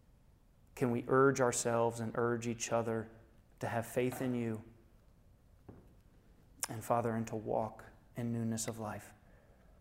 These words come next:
And so, Father, we thank you for this time. We thank you for the,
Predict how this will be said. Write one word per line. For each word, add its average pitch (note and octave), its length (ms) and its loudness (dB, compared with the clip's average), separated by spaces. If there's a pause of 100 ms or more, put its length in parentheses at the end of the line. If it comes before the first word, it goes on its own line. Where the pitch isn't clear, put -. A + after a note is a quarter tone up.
(140)
And A2+ 120 -6
so, B2 100 -2
Father, B2 260 4
we A#2+ 100 0
thank B2+ 300 0
you D3+ 200 -2
for C3 160 -4
this A#2+ 160 0
time. C3+ 440 -2
We A#2 80 -4
thank B2 320 -4
you C3+ 260 -4
for - 140 -8
the, A#2 240 0